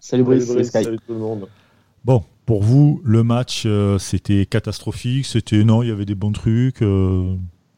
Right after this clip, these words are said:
Speaker 3: comment c'était pour vous ?
Speaker 1: Alors des bons trucs, euh, j'irai peut-être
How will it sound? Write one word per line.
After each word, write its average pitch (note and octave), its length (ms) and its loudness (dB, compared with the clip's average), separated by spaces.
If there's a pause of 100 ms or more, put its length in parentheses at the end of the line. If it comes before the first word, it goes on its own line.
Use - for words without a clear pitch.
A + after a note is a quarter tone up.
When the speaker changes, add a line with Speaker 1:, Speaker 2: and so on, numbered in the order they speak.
(320)
Speaker 3:
comment G2+ 180 0
c'était G#2+ 280 -2
pour E2 180 -6
vous ? D#2+ 80 -8 (960)
Speaker 1:
Alors A#2+ 180 2
des A#2+ 120 4
bons A#2+ 200 4
trucs, C#3+ 360 2
euh, B2 440 4
j'irai A2 320 -2
peut-être A2 260 -8